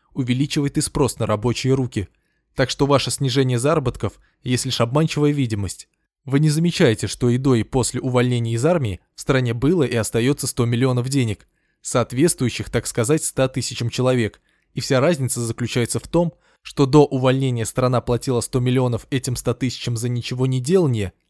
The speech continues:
а после стала платить им за полезный труд.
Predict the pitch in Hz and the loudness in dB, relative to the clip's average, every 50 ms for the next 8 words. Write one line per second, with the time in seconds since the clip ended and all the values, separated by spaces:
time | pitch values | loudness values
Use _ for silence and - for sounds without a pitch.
0 | _ _ _ - 120 110 - _ 147 175 196 - - 131 120 - - 120 113 110 | _ _ _ -4 -4 -4 -2 _ 0 0 2 2 0 -2 -2 0 0 0 0 0
1 | - 117 117 113 - 180 160 - 139 127 110 110 - 117 117 117 113 110 123 120 | 0 0 -2 0 0 -2 -4 -2 -4 -2 -4 -2 0 0 0 0 -2 -2 -4 -4
2 | - - 127 110 - - | -2 -2 -2 -2 -4 -8